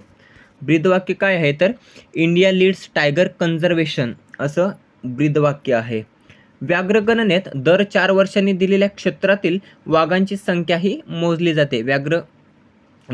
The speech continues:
गणना किती वर्षांनी होते? तर दर चार वर्षांनी. भारतात किती व्याघ्र प्रकल्प आहेत? अठ्ठावन्न व्याघ्र प्रकल्प आहेत.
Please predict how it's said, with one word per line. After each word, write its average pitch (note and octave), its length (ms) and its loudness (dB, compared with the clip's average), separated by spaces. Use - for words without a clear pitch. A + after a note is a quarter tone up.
गणना D#3 240 2
किती F3 240 0
वर्षांनी E3+ 360 0
होते? E3 220 -4
तर F3 80 -2
दर E3 260 0
चार D3+ 180 0
वर्षांनी. C#3 500 -2
भारतात D#3 440 0
किती F3 200 0
व्याघ्र F#3+ 280 2
प्रकल्प G3 460 0
आहेत? G#3 120 2
अठ्ठावन्न F3+ 560 0
व्याघ्र F3 300 0
प्रकल्प D#3 460 -2
आहेत. A#2 120 0